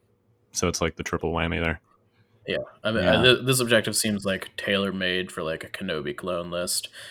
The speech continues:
Speaker 2: You know, if you throw a, <clears throat> a phase two with Overwatch down with the hostage, all of a sudden, you know,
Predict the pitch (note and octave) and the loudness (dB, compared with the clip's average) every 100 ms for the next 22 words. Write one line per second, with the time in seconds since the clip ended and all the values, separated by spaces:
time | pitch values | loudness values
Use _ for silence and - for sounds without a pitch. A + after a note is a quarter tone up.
0 | - - F#2+ D2+ - G#2 G#2 A2+ G#2 G2 | -14 -2 0 0 0 2 2 4 6 6
1 | F#2+ F2 E2+ - - D#3 - - - G#2+ | 4 2 -4 -2 4 4 4 -4 4 6
2 | G2+ - G#2+ G2 G2 G2 G2+ F#2+ F#2 - | 6 4 2 2 2 4 4 4 2 0
3 | F#2 E2+ D#2 C#2+ - - _ - F#2+ F2 | 0 0 -2 -6 -16 -20 _ -6 -2 2
4 | F#2+ F#2 - D2+ C#2 - - - - _ | 6 6 4 0 -2 -6 -10 -10 -20 _
5 | _ - F2+ D#2 D2+ G2 F2 E2 D2+ D2 | _ -2 0 2 2 2 0 -2 -8 -10
6 | - _ _ _ _ _ _ _ - G2 | -14 _ _ _ _ _ _ _ -6 -4
7 | E2 B1 A#1 | -2 -2 -4